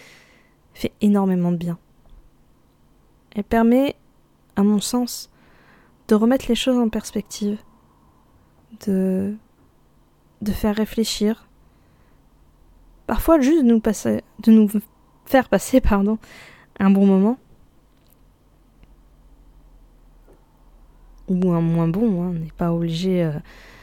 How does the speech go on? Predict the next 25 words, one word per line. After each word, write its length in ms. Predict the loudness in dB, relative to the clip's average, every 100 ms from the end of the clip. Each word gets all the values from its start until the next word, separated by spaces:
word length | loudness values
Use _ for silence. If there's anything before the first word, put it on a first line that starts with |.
| -20 -20 -16
que 80 |
ce 120 | -14 -10
soit 220 | -6 -6
quelque 200 | -4 -4
chose 180 | -4 -4
de 120 | -4
joyeux. 440 | -2 0 2 0 -2 -12 _ _ _ _ _ _ _ _ _ _ _ _ _ _ _ _ _ _ _ _ _ _ _ _ _ _ -4
Mais 580 | 0 0 0 0 -2 -4 -10 -20 -20 -20 _ _ _ _ _ _ _ _ _ _ _ _ _ _
ça 160 | -2
nous 140 | 0 0
transporte. 760 | -2 -4 -4 -4 -4 -6 -18 -20 _ _ _ _ _ _ _ _ _ _ _ _ _ _ _ _ -12
Ça 200 | 0 2
nous 140 | 4
transporte, 640 | 0 -4 -4 -2 0 0
ça 420 | -2 -4 -2 0 0
arrête, 300 | 0 -2 -4 _ _
ça 280 | -10 -6 -2
arrête 220 | 0 -2
tout 140 | -4 -10
ce 100 | -6
qu'il 140 | -2
y 20 |
a 40 | 0
autour 460 | -2 -4 -6 -4
et 460 | -2 -2 -2 -2 -6